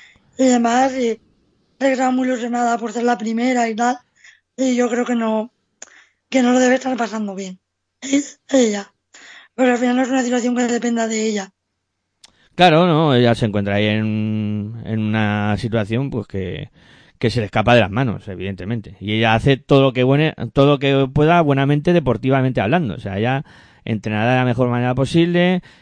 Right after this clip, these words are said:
Speaker 2: intentará que el equipo esté lo mejor posible, pero claro, las circunstancias que le rodean no son muy positivas,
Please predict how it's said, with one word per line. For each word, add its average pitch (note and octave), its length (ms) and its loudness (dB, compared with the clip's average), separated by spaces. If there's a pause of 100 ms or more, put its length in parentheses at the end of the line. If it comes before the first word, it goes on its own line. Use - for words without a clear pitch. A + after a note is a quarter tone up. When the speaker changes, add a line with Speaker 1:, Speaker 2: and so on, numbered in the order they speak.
Speaker 2:
intentará G#2+ 560 -4
que A2+ 80 -2
el A#2 60 4
equipo A#2 240 0
esté A#2 180 0
lo A#2 100 -4
mejor A2+ 280 -4
posible, C3 400 -4
pero A2+ 180 -6
claro, B2 240 -4
las G2+ 160 -8
circunstancias A2 680 -2
que - 120 -4
le A#2 120 2
rodean C3 480 0 (520)
no C3 200 2
son A#2 180 0
muy G#2 120 -4
positivas, - 680 -12